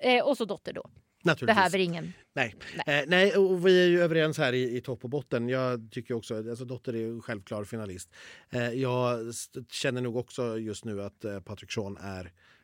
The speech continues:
Speaker 2: sjua och att Evorna är, eh, sexa. Eh, och det kan man möjligen vända på de två. Eh, men det är f-,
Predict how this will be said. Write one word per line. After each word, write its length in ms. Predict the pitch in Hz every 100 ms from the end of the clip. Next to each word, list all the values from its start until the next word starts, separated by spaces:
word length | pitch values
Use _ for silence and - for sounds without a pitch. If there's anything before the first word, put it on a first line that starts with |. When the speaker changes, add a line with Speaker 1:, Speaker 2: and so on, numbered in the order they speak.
| _
Speaker 2:
sjua 380 | - 113 98 95
och 180 | 101
att 180 | 107 -
Evorna 480 | - 117 90 98 90 87
är, 380 | 101 95 87 90
eh, 60 | 80
sexa. 340 | 85 98 - - _ _ 110
Eh, 200 | 110 107
och 140 | 101
det 80 | 107
kan 140 | 110
man 120 | 110 101
möjligen 560 | 98 90 95 90 85 92
vända 260 | 90 82
på 80 | 85
de 180 | 95 85
två. 240 | 151 175 - - - -
Eh, 280 | - 127 127
men 160 | 120 127
det 60 |
är 40 | 120
f-, 120 | -